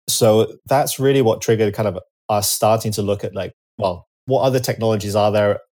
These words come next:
apart from more complicated G I S software like Arc G I S or Q G I S? There's been some great work in, especially in the sort of online space of making G I S tools simpler. But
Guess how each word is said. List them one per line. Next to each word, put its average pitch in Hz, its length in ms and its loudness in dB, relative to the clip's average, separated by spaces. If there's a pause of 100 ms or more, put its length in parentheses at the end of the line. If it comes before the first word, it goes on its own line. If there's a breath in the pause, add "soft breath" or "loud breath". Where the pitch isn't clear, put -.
apart 107 400 -2
from 98 520 -2
more 98 200 -4
complicated 101 640 -4
G 98 100 -4
I 95 120 -4
S 92 340 -4 (280)
software 101 400 0
like 92 260 -2
Arc - 340 -8 (200)
G 98 100 -6
I 95 140 -4
S 101 280 0
or 87 180 -4
Q 95 220 -6
G 95 120 -4
I 98 180 0
S? 104 280 -2 (260)
There's - 460 0
been 151 220 2
some 139 180 0
great 120 340 2
work 117 360 4
in, 104 200 0
especially 120 360 -2
in 107 80 -2
the 98 240 -4 (320)
sort 98 180 -6
of - 80 -18
online 101 380 0
space 123 420 0
of 101 180 -2
making 98 460 -4
G 98 120 -4
I 95 160 -2
S 95 260 -4
tools 95 580 -6
simpler. 131 520 0 (260)
But - 260 2